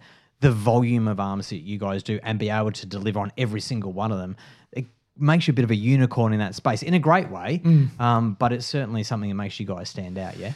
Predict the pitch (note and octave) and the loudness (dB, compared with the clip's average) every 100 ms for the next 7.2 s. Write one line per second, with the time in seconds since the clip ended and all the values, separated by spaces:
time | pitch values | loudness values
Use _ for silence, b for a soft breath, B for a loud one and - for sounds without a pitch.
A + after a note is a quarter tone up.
0 | b b G3+ F3 E3 C4 B3+ F#3+ F#3 D#3+ | b b 4 6 8 8 8 6 8 8
1 | D#3+ D#3+ E3+ E3 C3 D3 D#3 D3+ D3+ E3+ | 6 4 4 4 2 0 2 6 6 8
2 | E3 D3+ D3 F#3 G3+ F3+ D#3 E3 D3+ C3 | 8 8 10 10 12 10 6 6 8 8
3 | C#3+ - C#3 D3+ E3+ D3+ D3+ D3+ F3 E3+ | 4 0 2 2 2 2 4 6 6 8
4 | F#3+ F#3 E3 - C#3+ F3 F3 D#3 D3 D3+ | 10 10 8 2 4 6 8 6 8 8
5 | F3+ E3 D#3 D#3 E3+ - D3+ D#3+ D#3+ D3 | 8 8 6 4 2 2 0 4 6 6
6 | D#3 E3 D#3 - D#3 D3+ D#3 C#3 C3 D#3 | 6 4 2 2 0 2 2 2 2 2
7 | D4+ - | 0 -6